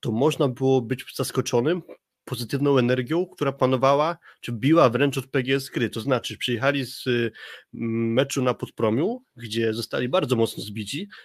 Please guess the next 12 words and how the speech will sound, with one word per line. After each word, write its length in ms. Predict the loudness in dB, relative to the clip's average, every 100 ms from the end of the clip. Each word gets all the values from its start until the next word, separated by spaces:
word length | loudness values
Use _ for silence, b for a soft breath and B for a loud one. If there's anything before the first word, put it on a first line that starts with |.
| B -12
Ich 100 | -10
sytuacja 520 | -4 -2 -2 0 -2
w 60 |
tabeli 500 | 0 -2 0 0 -2
staje 260 | 0 2 2
się 120 | 2
bardzo 260 | 0 0 0
ciężka. 440 | 0 -2 -2 -2
Nawet 300 | -2 -2 -4
w 100 | -6
ostatnim 380 | -8 -6 -4 -4
odcinku, 520 | -4 -4 -4 -4 -10